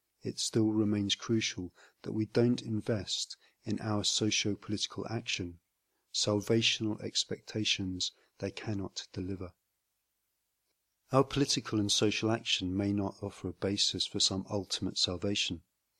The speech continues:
but they can create conditions which reduce and alleviate suffering, at least temporarily, sometimes for generations and, in terms of ecological impacts, perhaps even for many generations.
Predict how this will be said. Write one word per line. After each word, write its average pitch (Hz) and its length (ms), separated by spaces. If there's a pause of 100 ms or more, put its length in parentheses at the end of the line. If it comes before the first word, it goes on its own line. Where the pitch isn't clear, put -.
(360)
but 117 120
they 117 80
can 127 380
create 104 300
conditions 95 680
which - 220
reduce 101 500
and 92 120
alleviate 90 460
suffering, 87 500 (420)
at 113 120
least 110 220
temporarily, 95 680 (460)
sometimes 127 600
for 110 100
generations 98 920
and, 95 300 (320)
in 107 100
terms 104 320
of 98 100
ecological 101 580
impacts, - 800
perhaps 113 400
even 101 200
for - 140
many 110 260
generations. 90 800